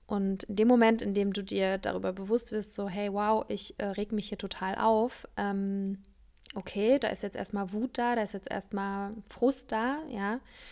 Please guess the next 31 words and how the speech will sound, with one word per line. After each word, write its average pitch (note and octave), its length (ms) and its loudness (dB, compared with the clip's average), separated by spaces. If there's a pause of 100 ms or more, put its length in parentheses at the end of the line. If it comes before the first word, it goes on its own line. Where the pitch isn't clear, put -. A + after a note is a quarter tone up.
(680)
ähm, G3+ 840 2 (380)
das G3+ 160 -6
erstmal - 320 -2
anzunehmen C4 580 4
und G#3+ 180 0
dann G#3 480 2 (260)
vielleicht G3+ 540 0
zu A3 100 -4
verstehen, A3 480 2
jetzt G3 220 -4
vielleicht F#3 320 0
nicht G3+ 140 0
in G3 100 0
dem F#3+ 120 0
Moment, G3 400 2
wo G#3 60 -2
es F#3+ 100 -4
sehr - 140 0
akut - 340 -2
ist, A3+ 160 -2
aber G3+ 140 0
dann G3 140 0
im F#3+ 80 0
Nachhinein G#3+ 500 0
zu - 80 -10
verstehen, G#3 380 -2
okay, G#3 360 0 (600)
wie, A3+ 460 -2 (500)
woher G#3 720 2 (300)
kommt A#3 320 6
es, - 280 -6